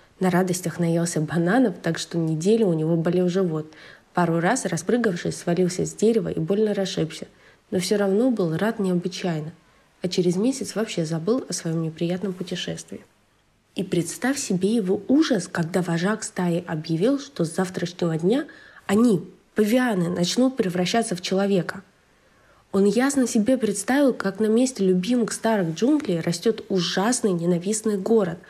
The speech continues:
в котором исчезнут бананы и нельзя будет ходить, куда захочется. И Джонни решил остаться павианом. "Пусть, — решил он, —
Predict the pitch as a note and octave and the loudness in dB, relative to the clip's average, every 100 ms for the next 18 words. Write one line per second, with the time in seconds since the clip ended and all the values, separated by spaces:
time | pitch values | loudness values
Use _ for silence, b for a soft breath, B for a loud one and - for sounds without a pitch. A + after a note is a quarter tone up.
0 | B B B G3 F#3 B3 A3+ G#3 A3+ G#3 | B B B -2 0 0 0 0 2 2
1 | F3+ E3+ F#3 G#3 D4+ B3+ F3 F3 F#3 B3 | 0 2 2 4 4 4 4 4 2 2
2 | A#3 F#3 F#3+ F3+ B3+ - F3 G#3+ B3 - | 2 0 0 0 0 0 0 0 -2 0
3 | F#3 F3+ - - - b b b b b | 0 -2 -10 -14 -14 b b b b b
4 | b _ G3+ F#3 F#3+ C4 C#4+ A#3 F3+ - | b _ -6 -2 2 4 4 2 0 -2
5 | D#3+ E3+ _ - F3 G3 G3+ - - F#3 | -6 -10 _ -8 -6 -4 -4 -6 -4 -2
6 | F3+ F3 D#3 D#3+ E3+ - _ _ b b | 2 0 -2 -6 -10 -16 _ _ b b
7 | b - B3 A3+ - - F3+ F3 F#3 E3+ | b -2 2 2 -2 -6 -2 0 0 0
8 | E3+ F3+ | -2 -6